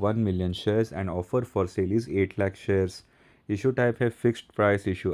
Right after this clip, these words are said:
आईपीओ, listing at बीएसई एसएमई, शेयर होल्डिंग प्री इशू है फ़ाइव पॉइंट नाइन मिलियन, शेयर होल्डिंग पोस्ट इशू होगा सिक्स पॉइंट नाइन मिलियन। मार्केट मेकर पोजीशन है नाइंटी थ्री थाउजेंड सिक्स हंड्रेड शेयर्स का। रिटेल इन्वेस्टर्स के लिए फिफ्टी परसेंट of the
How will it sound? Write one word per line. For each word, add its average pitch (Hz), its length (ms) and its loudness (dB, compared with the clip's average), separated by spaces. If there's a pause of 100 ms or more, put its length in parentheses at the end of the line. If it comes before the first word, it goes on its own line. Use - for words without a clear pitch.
आईपीओ, 107 360 4 (480)
listing 120 440 0
at 113 100 0 (100)
बीएसई 95 460 0 (120)
एसएमई, 117 460 2 (340)
शेयर 135 260 2
होल्डिंग 127 340 4
प्री 120 200 -2
इशू 120 180 0
है 123 60 4
फ़ाइव 98 320 0
पॉइंट 90 200 -2
नाइन 101 260 2
मिलियन, 113 400 2 (380)
शेयर 110 140 6
होल्डिंग 98 320 2
पोस्ट 98 300 -2
इशू 98 180 -2
होगा 98 200 2
सिक्स - 240 -6 (100)
पॉइंट 110 200 0
नाइन 92 260 0
मिलियन। 92 380 -2 (380)
मार्केट 113 340 0 (100)
मेकर 117 300 0
पोजीशन 101 340 0
है 113 80 0
नाइंटी 95 280 0
थ्री 107 260 -2
थाउजेंड 95 320 0
सिक्स - 280 -10
हंड्रेड 104 220 0
शेयर्स 92 340 2
का। 95 220 4 (600)
रिटेल 101 300 0
इन्वेस्टर्स 113 540 0
के - 120 -4
लिए 95 100 2
फिफ्टी 95 320 -4
परसेंट 113 380 -2
of 92 260 -2
the 85 80 0